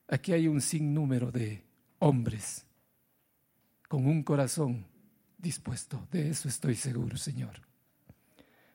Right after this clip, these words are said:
Ven esta mañana a nosotros y háblanos en la manera que tú crees deben, debes hablarnos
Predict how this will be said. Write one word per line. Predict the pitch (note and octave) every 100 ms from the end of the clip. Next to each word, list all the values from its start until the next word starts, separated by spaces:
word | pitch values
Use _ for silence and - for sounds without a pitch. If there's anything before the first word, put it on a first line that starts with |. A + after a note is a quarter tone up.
| -
Ven | D#3 F3+
esta | D3 E3+
mañana | D#3+ E3 D#3+ D3+
a | C#3
nosotros | C#3+ F#3 - A2+ G#2 - - _ _ _ _ _ _ _ _ _ _ _ _ _ _ _ _ _ _ _ _ _
y | C#3
háblanos | C3 D3 C3 A2+ G#2 - -
en | D3 A#2+
la | A2+
manera | A#2 A#2+ A#2 G#2 F2+ _ _ _ _ _ _ _
que | -
tú | - C#3+
crees | - C3+ A#2+ - - - _ _ _ _ _ -
deben, | A#2+ B2 G#2+ G2+ - _ _ _ _ _ -
debes | C#3 D3+ C3+
hablarnos | C#3+ D3+ D3 C#3 A#2+ - -